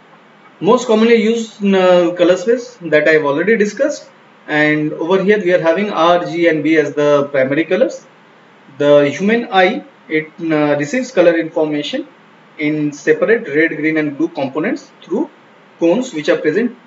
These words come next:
in the retina of our eye. So this helps us, uh, so these cones, these are the color receptors which are present in the human eye. And black is at the cube origin,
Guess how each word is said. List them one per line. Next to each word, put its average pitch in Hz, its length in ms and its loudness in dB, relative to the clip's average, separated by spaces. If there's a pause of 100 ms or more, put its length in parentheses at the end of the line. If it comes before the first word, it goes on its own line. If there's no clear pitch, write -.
(100)
in 147 180 -4
the 190 160 2
retina 143 440 -2
of - 240 -4
our - 340 0
eye. - 180 -2 (840)
So 165 380 2
this 214 220 0
helps 208 240 0
us, - 380 -8 (260)
uh, 147 720 0 (880)
so 160 300 4
these 180 280 2
cones, 233 340 0
these 170 220 2
are 175 120 4
the 165 100 -4
color 180 240 0
receptors 185 540 -4 (400)
which 143 240 -6
are 190 80 2
present 180 360 -4
in 160 180 -4
the 381 180 -6 (320)
human 135 260 -4
eye. 117 160 -8 (1080)
And 139 340 -6
black 180 240 0
is 214 140 -2
at 196 160 0
the 190 80 0
cube 202 280 -4
origin, 180 420 0